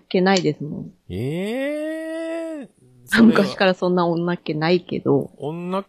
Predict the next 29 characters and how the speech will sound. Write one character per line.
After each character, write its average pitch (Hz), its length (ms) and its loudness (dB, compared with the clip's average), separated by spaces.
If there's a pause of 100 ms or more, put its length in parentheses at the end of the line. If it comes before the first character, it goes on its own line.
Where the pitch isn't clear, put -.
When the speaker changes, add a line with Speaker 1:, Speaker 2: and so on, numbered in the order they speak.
Speaker 2:
気 127 120 -4
な 190 200 4
い？ 73 240 -8 (300)
Speaker 1:
<laughs> - 280 -20
な 269 520 8
い。 - 220 2 (460)
ね 285 380 0 (720)
え。 90 40 -8
Speaker 2:
ね 90 140 -4
え。 - 20 2
Speaker 1:
な 220 140 6
い 208 40 4
っ - 20 4
て 151 80 -2
言 160 100 -4
っ - 40 -12
て 269 360 4
る。 190 100 -10
Speaker 2:
な 196 300 2
い。 196 40 4 (120)
Speaker 1:
田 185 100 -4
中 175 120 -4
が 80 420 -4
Speaker 2:
あ - 40 -8
ー。 - 20 -8
Speaker 1:
な 196 100 -2
い 190 60 0
っ - 20 -2
て - 60 -8